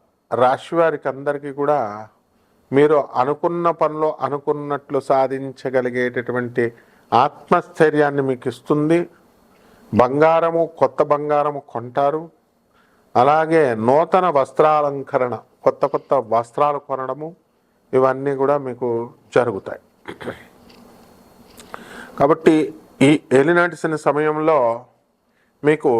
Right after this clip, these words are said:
చెడ్డవాళ్లతో స్నేహాలు అనేటటువంటి వాటిని ఈ యొక్క అయ్యప్ప స్వామి ఆరాధన, అలాగే శనీశ్వర స్వామి వారి యొక్క ఆరాధన వాళ్ళని కటింగ్ చేసేయడానికి మీకు ఉపయోగపడుతుంది. ఇక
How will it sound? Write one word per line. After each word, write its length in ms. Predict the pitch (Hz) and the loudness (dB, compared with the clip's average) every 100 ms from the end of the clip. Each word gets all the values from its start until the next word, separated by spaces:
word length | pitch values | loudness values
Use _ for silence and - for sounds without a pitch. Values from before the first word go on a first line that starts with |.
| 107 _ _ _ | -2 _ _ _
చెడ్డవాళ్లతో 680 | 127 120 147 165 165 165 170 156 | -2 2 2 2 0 0 -2 -2
స్నేహాలు 520 | 143 135 135 156 156 151 | -4 -6 0 0 0 -2
అనేటటువంటి 640 | 147 147 139 135 139 135 135 | -6 -8 -10 -10 -8 -6 -2
వాటిని 520 | 131 - 147 151 131 110 117 - _ _ _ _ _ _ - | -2 -4 -10 -8 -6 -8 -10 -18 _ _ _ _ _ _ 0
ఈ 40 | 131 143 | 4 4
యొక్క 200 | - 143 139 127 | 4 2 2 0
అయ్యప్ప 340 | 127 156 160 165 - | 2 2 2 -2 -2
స్వామి 340 | 165 151 156 143 127 | -4 -4 -6 -6 -2
ఆరాధన, 440 | 135 147 147 147 156 170 175 _ _ _ _ _ _ 123 | 0 0 -2 -6 -6 -6 -10 _ _ _ _ _ _ 0
అలాగే 300 | 139 151 156 151 | 2 2 0 0
శనీశ్వర 500 | - 147 151 - 147 143 | -2 -2 -2 0 0 0
స్వామి 280 | 151 143 143 | -2 -2 -2
వారి 140 | 143 139 | -2 -2
యొక్క 140 | 135 139 127 | -2 0 0
ఆరాధన 400 | 135 139 143 147 135 117 123 _ _ _ _ | 0 -2 -4 -4 -2 -4 -8 _ _ _ _
వాళ్ళని 220 | 131 135 131 - | -4 -4 -4 -4
కటింగ్ 280 | 147 196 180 | -2 -2 0
చేసేయడానికి 760 | 156 147 147 135 139 143 139 180 165 | 0 2 0 0 -2 -6 -10 -10 -8
మీకు 140 | 123 120 | -6 -4
ఉపయోగపడుతుంది. 800 | 120 117 107 101 95 - 87 85 85 _ _ _ _ _ - - - - - | -2 -2 -4 -8 -10 -16 -16 -16 -20 _ _ _ _ _ -20 -20 -20 -20 0
ఇక 120 | 123 | 2